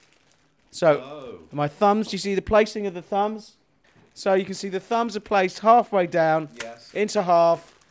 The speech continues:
Speaker 1: and then I break
Speaker 2: Half
Speaker 1: those
Speaker 2: again.
Speaker 1: two into half again. So I've got quartered noodles.
Speaker 2: You have quartered your noodles,
Speaker 1: Uh,
Speaker 2: and you're
Speaker 1: let's, let's put them in, and we wait three minutes,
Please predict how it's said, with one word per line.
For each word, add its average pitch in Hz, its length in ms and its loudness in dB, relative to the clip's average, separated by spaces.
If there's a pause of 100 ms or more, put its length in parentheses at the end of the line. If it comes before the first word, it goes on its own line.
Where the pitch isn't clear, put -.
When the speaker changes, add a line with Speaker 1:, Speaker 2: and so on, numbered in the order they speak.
Speaker 1:
and 165 140 -8
then 170 140 0
I 160 160 0 (720)
break 208 200 6
Speaker 2:
Half 214 60 -6
Speaker 1:
those 220 220 4
Speaker 2:
again. 208 340 6
Speaker 1:
two - 60 -20 (200)
into 180 220 -4
half 180 260 2
again. 147 260 0
So 156 120 -4
I've 143 60 -2
got 170 200 -2
quartered 180 480 0
noodles. 117 580 -2 (460)
Speaker 2:
You 165 180 4
have 143 160 2
quartered 165 460 -6
your 147 120 0
noodles, 123 300 0
Speaker 1:
Uh, 117 60 0
Speaker 2:
and 120 80 0
you're 208 80 2
Speaker 1:
let's, - 160 -6 (300)
let's 190 180 -6
put 233 200 0
them 202 140 4
in, 160 260 0
and 139 140 -10
we 143 100 -4
wait 156 260 0
three 160 240 -4
minutes, 131 380 -4